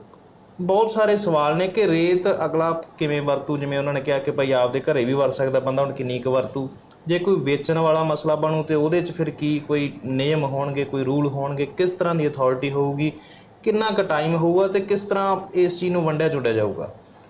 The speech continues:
ਉਹਦੇ ਬਾਰੇ ਥੋੜ੍ਹੀ ਜਿਹੀ ਜਾਣਕਾਰੀ ਦਿਓ। ਕਿਤੇ ਇਹ ਨਾ ਹੋਵੇ ਨਾ ਕਿ ਰੇਤ ਵਾਲੀ ਗੱਲ ਕਹਿ ਤਾਂ ਦੇਵੇ ਸਰਕਾਰ ਕਿ ਤੁਸੀਂ ਵਰਤ ਲਓ,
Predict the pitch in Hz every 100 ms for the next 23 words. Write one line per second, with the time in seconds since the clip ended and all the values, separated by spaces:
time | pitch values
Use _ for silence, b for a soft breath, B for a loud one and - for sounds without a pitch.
0 | - 240 262 226 208 190 175 165 175 151
1 | 139 139 175 175 185 208 196 190 196 208
2 | 175 165 196 196 185 151 147 156 165 165
3 | 165 135 147 160 165 - - - 156 196
4 | 190 170 190 170 160 151 143 160 147 143
5 | 139 120 - 131 117